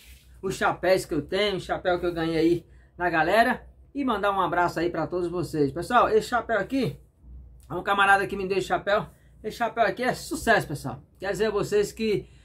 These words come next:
eu tenho um vídeo lá no Kawaii com esse chapéu, com mais de setecentas mil visualizações.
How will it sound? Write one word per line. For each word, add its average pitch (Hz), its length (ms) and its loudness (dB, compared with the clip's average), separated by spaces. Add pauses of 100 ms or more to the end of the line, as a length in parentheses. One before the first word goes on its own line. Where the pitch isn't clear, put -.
(160)
eu 214 140 2
tenho 226 160 4
um 185 80 2
vídeo 202 280 0
lá 190 160 4
no 190 100 -6
Kawaii 185 360 4
com 190 80 -4
esse 180 120 -4
chapéu, 202 440 0 (260)
com 196 100 -12
mais 262 200 2
de 269 80 0
setecentas 285 760 0
mil 233 220 2
visualizações. 196 960 -2